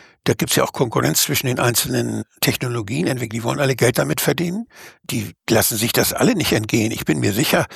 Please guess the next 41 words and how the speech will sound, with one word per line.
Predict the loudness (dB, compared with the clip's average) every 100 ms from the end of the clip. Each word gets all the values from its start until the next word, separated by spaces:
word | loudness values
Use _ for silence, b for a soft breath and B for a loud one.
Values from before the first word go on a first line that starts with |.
| B -4
dass | -4
in | -2 -4
Russland | -2 0 0 0
genauso | 0 2 2 4 2 2 -2
gesehen | -4 -2 2 2
wird, | 0 -2
dass | 0 0
man | 2 0
mit | 0
dieser | 0 2 2
Schutzgelderpressung | 2 0 2 2 2 0 0 0 0
was | 0
verdienen | 0 -2 -2 -4
kann. | -8 -10 -14 B B B B
Und | -2 0
dass | 2
die | 2
das | 2
vielleicht | 2 2 2 2
auch | -2 0
mitmachen. | -2 0 -2 -2 -12 B B
Oder | -2 0
in | 0
China | 0 -2 2 0 0
bestimmt, | -2 2 2 0 2
da | 0
sowieso. | 0 -2 -2 0 -2 -2 B B B B -4
Wir | 0 4
sind | 2 2
da | 0
nicht | 0 -2
vor | 0 0
sicher. | 0 0 0
Es | 0
gibt | -2 -4
keine | -2 0 0
guten | -2 -6 -6
und | -6
keine | -2 -2 0
schlechten | 2 0 0 -8
Politiker. | -4 -2 0 0 0